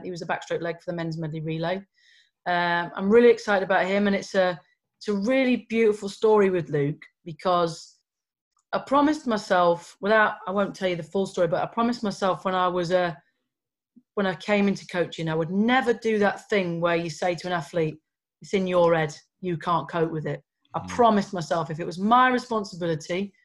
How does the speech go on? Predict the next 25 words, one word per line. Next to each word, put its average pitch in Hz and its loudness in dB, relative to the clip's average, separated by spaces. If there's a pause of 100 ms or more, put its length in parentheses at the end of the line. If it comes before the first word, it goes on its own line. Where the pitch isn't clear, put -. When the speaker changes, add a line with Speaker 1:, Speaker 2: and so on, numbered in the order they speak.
(240)
Speaker 1:
I 170 0
would 165 -2
take 170 -4
responsibility. 156 -8 (640)
And 208 0
Luke 285 4
was 254 -4
a 254 0
world 233 2
junior 214 -2
record 233 0
holder 180 4
when 170 -4
he 165 -4
came 165 -2
to 151 -10
me. 147 -4 (360)
And, 170 -2 (220)
um, 175 0 (960)
he 214 -6
basically, 202 -2
we, 202 -6
we 196 -4
tried 220 4
a 214 0